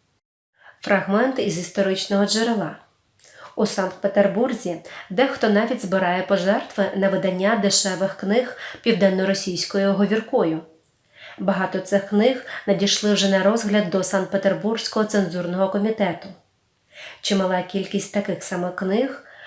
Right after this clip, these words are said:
подані до Київського цензурного комітету. Цей останній має особливі застереження щодо дозволу на згадані видання, беручи до уваги такі обставини. Навчання в усіх без винятку училищах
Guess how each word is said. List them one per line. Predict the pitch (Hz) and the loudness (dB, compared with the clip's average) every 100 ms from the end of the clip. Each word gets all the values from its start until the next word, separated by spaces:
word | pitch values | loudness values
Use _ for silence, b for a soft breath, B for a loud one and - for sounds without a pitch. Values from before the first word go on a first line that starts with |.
| B B | B B
подані | - 277 254 254 240 | 2 6 6 6 6
до | 208 196 185 | 6 4 2
Київського | 196 196 - - 196 | 0 0 -2 0 0
цензурного | 202 185 175 165 175 | 0 -2 -2 -2 -2
комітету. | 180 208 226 220 160 - 185 - _ _ _ _ _ B B B B | 0 0 0 -2 -4 -6 -16 -18 _ _ _ _ _ B B B B
Цей | - 196 | 2 4
останній | 190 196 - 214 247 214 185 | 4 0 -2 -2 0 0 0
має | 185 180 190 | 0 0 0
особливі | 196 - 175 180 170 | -2 -4 -4 -4 -2
застереження | 185 190 190 196 240 202 180 175 - B B | -4 -4 -2 0 0 0 -2 -4 -6 B B
щодо | - 185 185 | -4 -2 0
дозволу | 185 226 214 190 175 165 B B | 2 0 2 2 0 -2 B B
на | 202 | 2
згадані | 190 175 175 180 180 | 2 2 0 0 0
видання, | 196 214 214 160 151 - _ _ B B | 0 2 2 -2 -4 -16 _ _ B B
беручи | 175 185 180 196 | 0 2 2 0
до | 190 185 | 0 0
уваги | 180 208 226 220 - - | 2 2 2 2 -2 0
такі | 202 196 196 | -2 0 -2
обставини. | 202 - 214 160 160 156 - _ _ _ _ B B B | -2 -2 -4 -2 -4 -6 -10 _ _ _ _ B B B
Навчання | 196 196 196 202 196 196 | 2 2 4 4 6 4
в | |
усіх | 220 214 214 170 | 2 0 0 0
без | 170 190 | 2 2
винятку | 180 160 165 - | 2 0 -2 -4
училищах | 185 - 240 254 226 - 170 | -6 -2 -2 0 -2 -2 -8